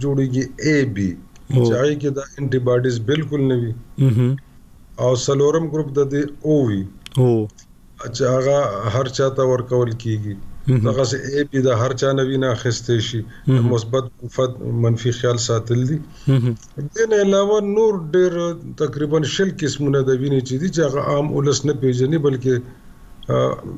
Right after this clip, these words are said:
Speaker 1: چې کوم خلک د هیماټالوجي یا د وینې د بیمارو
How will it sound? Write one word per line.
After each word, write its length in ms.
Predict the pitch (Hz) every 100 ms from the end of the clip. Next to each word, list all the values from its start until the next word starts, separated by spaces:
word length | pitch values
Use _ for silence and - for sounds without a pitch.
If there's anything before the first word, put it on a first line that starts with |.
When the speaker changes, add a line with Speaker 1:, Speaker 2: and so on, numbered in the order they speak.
| 110
Speaker 1:
چې 100 | -
کوم 240 | 127 156 143
خلک 300 | 147 147 139
د 60 | 131 123
هیماټالوجي 720 | 127 127 143 143 143 123 131 127
یا 140 | 123
د 120 | 120 120 117 120 - 113
وینې 240 | 117 147 143
د 120 | 131
بیمارو 680 | 120 123 123 123 139 135